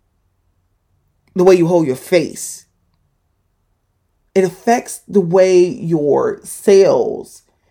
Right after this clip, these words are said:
interact with the environment. That's that genetic expression. You know what I'm saying? Like, I, it, it affects everything. The way you think,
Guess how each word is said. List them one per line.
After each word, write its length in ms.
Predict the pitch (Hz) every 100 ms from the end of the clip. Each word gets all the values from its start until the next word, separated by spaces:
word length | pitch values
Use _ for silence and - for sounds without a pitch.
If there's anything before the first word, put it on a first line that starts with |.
| _ _
interact 580 | 202 185 - 175 170 -
with 200 | 165 160
the 140 | 165
environment. 680 | 139 135 151 156 139 123 -
That's 180 | 151 160
that 200 | 151 127
genetic 540 | 151 147 170 156 147
expression. 840 | 120 _ - - 196 - - - -
You 120 | 185
know 100 | 185
what 100 | 202
I'm 100 | 262
saying? 420 | 247 - 156 269 - _ _ _ _ _ _
Like, 340 | - 226 220 175
I, 240 | 220 180
it, 300 | - 180 175 -
it 100 | 254
affects 420 | 247 302 311 - -
everything. 560 | 247 254 226 156 143
The 120 | 156
way 140 | 160 196
you 160 | 226
think, 420 | 160 - 247 269